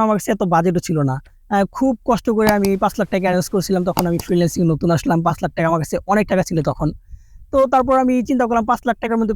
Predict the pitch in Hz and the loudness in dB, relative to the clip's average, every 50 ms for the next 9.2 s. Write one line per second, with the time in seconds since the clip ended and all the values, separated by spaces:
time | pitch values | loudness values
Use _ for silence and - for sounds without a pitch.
0 | - - 320 349 370 370 349 320 262 214 190 196 170 180 170 - - - 143 135 | -4 -4 -2 -2 0 2 2 2 2 2 0 0 2 2 0 0 -2 -2 -2 -2
1 | 175 - - 196 196 214 220 214 208 196 - 220 196 208 196 208 196 202 196 202 | -2 -2 -4 -2 0 0 0 0 0 0 0 0 0 0 2 2 2 2 2 0
2 | 208 - - - 196 160 175 165 156 151 143 170 185 180 - - 147 - - 147 | -2 -4 -6 -6 -4 -2 -2 -2 -2 -4 0 2 0 0 0 -2 -8 -8 -8 -8
3 | - - _ - - - - - _ _ _ - _ _ - 233 226 - 294 262 | -8 -10 _ -20 -20 -20 -20 -20 _ _ _ -20 _ _ -4 -2 0 0 -2 -2
4 | - - - 262 254 262 285 254 - 285 247 220 220 277 294 - - - 196 202 | -2 -2 0 2 2 4 2 2 2 2 2 2 0 -2 -8 -12 -8 -4 -2 0
5 | 190 196 196 165 170 208 220 202 208 196 185 190 214 - - - - - - - | 2 2 0 2 0 0 0 2 2 2 2 0 -4 -10 -14 -12 -12 -12 -6 0
6 | 185 196 208 226 240 240 - 247 247 226 - - 185 208 220 208 - 233 208 220 | 0 2 2 2 0 0 0 0 0 0 -2 -2 0 0 0 0 0 -4 -2 0
7 | 208 202 208 - 196 190 190 202 202 180 196 - 254 240 202 - - 190 185 180 | 0 0 0 0 0 0 2 2 0 0 0 0 0 0 0 0 -2 -2 -2 -2
8 | 202 - 202 240 - - - 311 302 285 240 208 226 202 - 196 180 - 170 143 | -4 -4 -4 -6 -4 -2 0 0 2 2 2 0 0 0 0 0 0 0 -2 -4
9 | 127 123 123 | -4 -4 -8